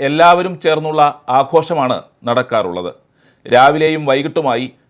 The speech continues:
ടൗൺ ഹാളിൽ നടക്കുന്ന യോഗങ്ങളിൽ ഒന്നിൽ കത്തോലിക്ക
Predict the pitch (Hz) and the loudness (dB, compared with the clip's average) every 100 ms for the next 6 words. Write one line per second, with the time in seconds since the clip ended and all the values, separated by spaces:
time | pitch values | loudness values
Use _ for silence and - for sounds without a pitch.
0 | _ 170 180 185 190 190 185 180 175 175 | _ 2 2 4 4 4 2 0 -2 0
1 | 170 147 151 165 151 101 - _ _ - | 0 2 2 2 0 -2 -6 _ _ -6
2 | 170 185 208 - - - 180 202 202 | -4 -4 -6 -8 -8 -4 0 2 2